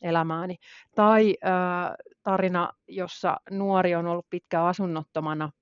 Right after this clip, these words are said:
ja, tota, ja si-, sillä tavalla niinku hy-, hyvin haavoittuvassa elämän vaiheessa. Ja,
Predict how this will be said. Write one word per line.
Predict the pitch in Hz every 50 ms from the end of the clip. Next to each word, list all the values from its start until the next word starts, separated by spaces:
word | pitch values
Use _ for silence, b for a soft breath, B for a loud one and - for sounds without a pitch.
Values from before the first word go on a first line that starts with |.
| _ _ _ _ _ _ _ _ _ _ _ _ _ _ -
ja, | 185 175 160 -
tota, | 160 147 - - 151 - - -
ja | 170 165 170
si-, | - 185 - - -
sillä | 170 165 160
tavalla | 160 160 160
niinku | 160 160 160 156 165
hy-, | 180 180 - 185
hyvin | 180 185 190 190 175 170
haavoittuvassa | 180 170 165 165 - _ 165 160 156 - _ B B B B B B
elämän | - 185 180 175 170 160 160 160 156
vaiheessa. | 170 180 196 208 208 190 165 175 165 151 147 143 - - - 156 147 b b b b b b b b b b b b
Ja, | 185 180 156 143 -